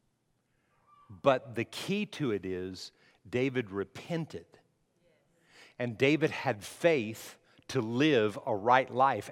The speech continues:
after repentance. So today, through Jesus Christ, who is the Son of David, see, when we repent for something,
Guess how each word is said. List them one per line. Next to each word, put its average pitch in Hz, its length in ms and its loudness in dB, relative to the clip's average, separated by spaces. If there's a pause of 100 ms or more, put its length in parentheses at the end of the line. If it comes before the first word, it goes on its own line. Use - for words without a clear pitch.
after 120 360 0
repentance. - 800 -8 (280)
So 175 180 2
today, 202 680 2 (720)
through 240 260 2
Jesus 190 460 -2
Christ, 185 560 2 (300)
who 202 180 -2
is 185 180 0
the 156 120 -10
Son 226 320 4
of 180 100 0
David, 170 640 0 (760)
see, 175 300 -4 (340)
when 170 340 -2
we 233 180 2
repent 247 600 6
for 180 120 0
something, 185 540 0